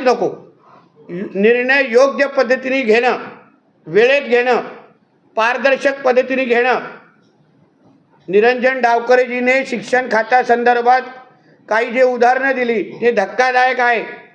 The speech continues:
संबंधित अधिकाऱ्यांना शासन निश्चित पद्धतीने होणारच, नावं आमच्याकडे येतील, इंटरनल इन्क्वायऱ्या लावल्या जातील, काही लोकांना घरी पाठवण्यात येईल.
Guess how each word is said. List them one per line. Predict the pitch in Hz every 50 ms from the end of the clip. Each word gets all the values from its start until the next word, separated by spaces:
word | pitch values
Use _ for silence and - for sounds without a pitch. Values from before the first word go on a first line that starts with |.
| _ _ _ _ _ _ _ _ _ _ _ _ _ _ _ _ _ _ _ _ _ _ _ _ _ _ _ _ _ _ _ _ _ _ _ _ _ _ _ _ _ - - -
संबंधित | 214 220 233 247 254 262 233 277 277 262
अधिकाऱ्यांना | 240 226 214 254 233 240 240 240 247 247 247 262 269 254 -
शासन | - 226 214 220 214 - 262 262 262 262
निश्चित | 240 233 - - - 285 294 294 -
पद्धतीने | 277 262 262 262 254 277 269
होणारच, | 254 190 202 214 226 240 247 247 254 254 269 285 - - - - - - - - - - - _ _ _ _ _ _ _ _ _ _ _ _ _ -
नावं | 190 214 220 226 226 247 269
आमच्याकडे | 269 254 240 247 208 - 247 247 247 247 240 233
येतील, | 226 214 208 - 254 262 285 302 320 - - - _ _ _ _ _ _ _ _ _ _ _ _ _ _ _ _ _ _ _ 196
इंटरनल | 220 226 220 247 254 254 262 262 262
इन्क्वायऱ्या | 247 240 233 - 233 247 240 240 233 226
लावल्या | 214 202 196 202 220 240 247
जातील, | 240 247 240 240 247 269 277 277 294 294 - - - _ _ - - - _ _ _
काही | 214 214 233 254 254 247
लोकांना | 240 233 233 240 240 247 247
घरी | 220 190 208 233 240
पाठवण्यात | 233 214 190 180 170 208 220 233 240 247 240 247
येईल. | 254 262 269 277 277